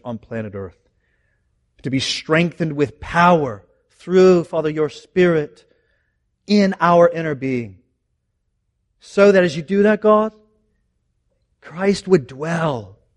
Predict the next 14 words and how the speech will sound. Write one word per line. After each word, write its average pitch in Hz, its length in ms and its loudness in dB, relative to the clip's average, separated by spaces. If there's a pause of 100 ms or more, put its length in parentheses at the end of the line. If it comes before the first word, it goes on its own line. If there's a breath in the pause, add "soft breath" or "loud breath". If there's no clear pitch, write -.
(160)
in 175 340 2
our 147 240 0
hearts - 720 -4
through 156 300 0
faith. 135 460 -6 (1700)
So - 180 -6
that 147 140 -2
we 156 320 4
as 127 100 -2
a 127 60 -12
church - 580 -2
might 131 260 -4
be 131 120 -6
rooted, 135 500 2